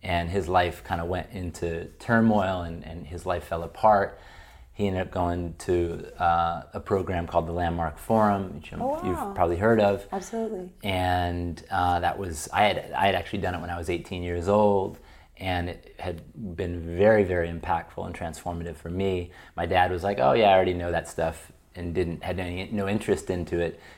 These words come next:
Speaker 1: until his life fell apart. He ended up going through it,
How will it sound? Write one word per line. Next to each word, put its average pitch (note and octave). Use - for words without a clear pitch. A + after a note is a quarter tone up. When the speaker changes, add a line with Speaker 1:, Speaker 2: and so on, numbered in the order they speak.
Speaker 1:
until E2+
his D#2+
life F2
fell E2+
apart. G2
He A2+
ended G2+
up F#2
going F2+
through D3+
it, B2+